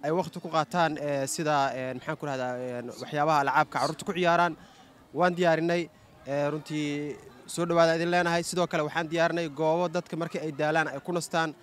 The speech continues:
Sidoo kale waxaan diyaarinay qofka markay baahi qabato, dabcan markuu qofka imaado uu damaashaad sameeyo, sawiro galo, dabcan, ee, wuxuu raadinayaa meel wax ka cuno. Waxaan diyaarinay meel qurux badan oo aad loo xardhay oo loo diyaariyey oo maqaaxi ah oo runtii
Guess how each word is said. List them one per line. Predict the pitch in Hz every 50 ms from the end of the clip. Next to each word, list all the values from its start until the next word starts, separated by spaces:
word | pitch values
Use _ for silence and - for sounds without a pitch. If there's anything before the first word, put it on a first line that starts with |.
| - - - _
Sidoo | - - 170 180 170
kale | - 165 151
waxaan | 147 - 160 175 156
diyaarinay | 151 160 156 160 156 151 165 160 -
qofka | 180 175 - - 175
markay | 165 170 165 - 170 156 147 151 143 - - 135
baahi | 151 147 165 180
qabato, | - 160 147 151 - - 175 170 151 - - - - - - - - - - - - - - - - - -
dabcan | 170 160 139 147 160
markuu | 165 180 170 - 165 165 151
qofka | - 180 - - 185
imaado | 156 156 151 156 160 170
uu | 165
damaashaad | 147 151 151 151 147 - 190 175 -
sameeyo, | - 160 151 151 156 156
sawiro | - 156 147 147 160 160
galo, | 143 151 156 160 160 165 156 - - - - - - -
dabcan, | 143 139 147 143 156 151 -
ee, | 143 147 147 143
wuxuu | 143 147 143 - 165 156 143
raadinayaa | 147 151 151 160 170 160 151 147 139
meel | 139 156 160
wax | 156 151 - -
ka | - 156
cuno. | 151 165 156 151
Waxaan | 151 170 170 147
diyaarinay | 151 156 156 156 151 147
meel | 143 156 160 160 -
qurux | 156 156 156 -
badan | 143 151 151 156 165 160 160 151 127
oo | 139 143
aad | 143 151 156 151
loo | 147 151 156 156
xardhay | 151 - 147 - 160 156 156 151
oo | 143 143 143 143
loo | 143 147
diyaariyey | 139 131 151 151 151 151 147 147 156 156 151 147
oo | 139 135 135 135 139 139
maqaaxi | 131 131 - - 139 131 160 156
ah | 151 151 151 - - - - - - - -
oo | 135 135
runtii | 151 156 - - 156 147 147 151